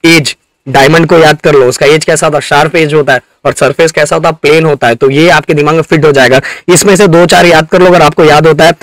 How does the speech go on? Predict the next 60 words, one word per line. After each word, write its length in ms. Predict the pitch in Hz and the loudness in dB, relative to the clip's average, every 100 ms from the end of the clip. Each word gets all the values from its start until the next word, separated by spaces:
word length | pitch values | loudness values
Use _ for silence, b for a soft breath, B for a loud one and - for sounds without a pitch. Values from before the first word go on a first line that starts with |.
| B B 147 | B B -2
Then 160 | 156 | -2
crystalline 440 | 160 160 180 175 175 | 0 0 2 2 2
form 200 | 180 170 | 0 2
को 80 | 170 | 0
अगर 140 | 165 | 0
ही 200 | 143 135 _ - | -2 -4 _ -4
पढ़ना 280 | 131 147 165 | -2 0 -2
है 100 | 185 | -2
तो 80 | |
पढ़ 140 | 175 185 | -2 -2
सकते 260 | 208 185 | -2 0
हो, 40 | 208 | 0
बस 60 | |
इसमें 240 | 220 214 170 | 0 0 0
तीन 180 | 170 165 | 0 0
चार 160 | 190 | 0
point 260 | 185 190 170 | 0 0 0
याद 160 | 156 - | 0 0
कर 100 | 190 | 0
लिया, 140 | 196 | 0
काम 200 | 170 170 | 0 0
खत्म 220 | 170 170 170 | 0 0 0
हो 100 | 156 | 2
गया। 140 | 135 113 B B B | 0 -2 B B B
कैसा 240 | 151 151 | -2 0
होता 120 | 185 180 | 2 2
है, 100 | 156 | 2
Regular 320 | 156 170 180 | 2 2 2
होता 180 | 170 175 | 2 0
है, 60 | |
definite 380 | 143 143 170 175 | 0 0 0 -2
arrangement 540 | - 143 156 170 175 | 0 0 0 0 0
of 40 | 160 | 0
atom, 200 | 143 147 | 0 -2
उसमें 180 | 151 175 | -2 -2
fix 280 | 208 - | -4 -2
रहता 200 | 196 160 | -2 -2
है 20 | 175 | -2
ना, 60 | |
क्योंकि 160 | 185 185 | -4 -4
shape 240 | - 208 | 0 0
fix 260 | - 190 - | 0 -4 -2
है। 80 | 220 | -4
तो 380 | _ _ - - | _ _ -4 -2
atom 360 | 156 160 208 208 | -2 -2 -2 -4
के 220 | - 208 | -2 0
भी, 220 | 202 226 B B 156 | 0 -2 B B -4
एटम 240 | 151 185 | -2 -2
का 80 | 202 | 0
भी 140 | 196 208 160 | 0 0 -2
जो 120 | 180 | 0
अरेंजमेंट 500 | 156 156 160 190 185 | 0 0 0 -2 0
होगा, 200 | 180 202 | 0 2
वो 160 | 196 | 2
definite 520 | 170 147 143 175 170 156 | 0 -2 -2 -2 -2 -2
होगा, 220 | 135 127 | -2 -2
fix 360 | - 190 - | -2 -4 -2
होगा। 180 | 147 127 | -2 0
ओके, 260 | 135 196 202 _ B B B B 170 | 0 -2 -4 _ B B B B 0
अब 220 | 190 | 0